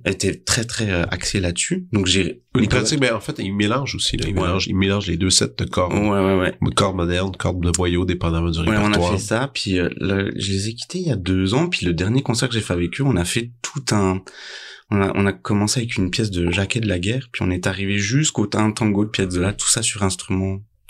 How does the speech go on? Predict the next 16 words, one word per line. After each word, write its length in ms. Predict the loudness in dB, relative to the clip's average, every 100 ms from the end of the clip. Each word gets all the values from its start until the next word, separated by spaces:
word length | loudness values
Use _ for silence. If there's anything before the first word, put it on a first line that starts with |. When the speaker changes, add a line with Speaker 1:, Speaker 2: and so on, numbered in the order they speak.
| -10 -4
Speaker 1:
sur 200 | 0 2
boyau. 360 | 2 0 2 0 2
Speaker 2:
Ah 160 | 2 4
oui, 180 | 4 2 -2 -8 -4
wow. 140 | -2 0
Speaker 1:
Et 120 | 0
j'aimerais 340 | 2 2 2 4
en 180 | 2 2
fait 200 | -2 0
un 120 | 0
peu, 180 | 2 0 0 0
un 80 |
peu 240 | 0 0 -4 -2
tordre 300 | 0 0 0
l'idée 360 | 0 0 0 -2 -4
du, 220 | -6 -6